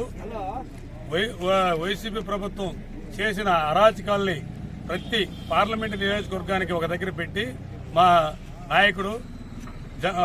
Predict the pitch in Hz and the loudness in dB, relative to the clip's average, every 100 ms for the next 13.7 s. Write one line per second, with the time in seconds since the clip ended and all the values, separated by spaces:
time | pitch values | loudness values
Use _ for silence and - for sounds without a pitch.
0 | 165 175 202 226 190 160 - - - 185 | 2 0 0 0 0 -2 -6 -12 -6 -2
1 | 214 - 190 151 123 - - - 160 208 | 0 0 2 2 0 -8 -10 -8 -6 -2
2 | 226 226 220 247 - - - - - - | 0 2 2 2 0 -10 -12 -14 -12 -14
3 | - 131 165 160 165 160 143 123 - - | -10 -4 -4 0 0 2 2 -2 -6 -4
4 | 151 208 226 - - 202 214 220 - 208 | 0 0 -2 -10 -4 -2 0 0 2 2
5 | 190 - - - - 156 202 220 196 165 | 2 -4 -14 -16 -4 2 8 8 8 2
6 | 165 208 220 214 208 196 196 175 170 160 | 0 0 2 2 2 0 0 0 -4 -6
7 | 185 190 202 226 240 - - - - 151 | -4 -4 0 -2 -2 -12 -14 -12 -2 2
8 | 156 160 233 185 214 208 165 151 185 - | 4 8 8 8 4 4 4 -4 -10 -8
9 | 208 208 190 180 165 170 208 262 - - | -6 0 2 4 2 0 -4 -6 -8 -10
10 | - - 196 214 185 220 226 226 220 185 | -8 -2 0 4 8 8 6 6 4 4
11 | 208 196 202 214 220 - - - - 151 | -4 -4 -2 -2 -4 -6 -10 -10 -4 2
12 | 214 233 226 196 190 180 196 214 214 202 | 2 4 2 4 2 2 0 -4 -2 0
13 | 190 190 180 180 185 170 | 0 0 -2 -2 0 2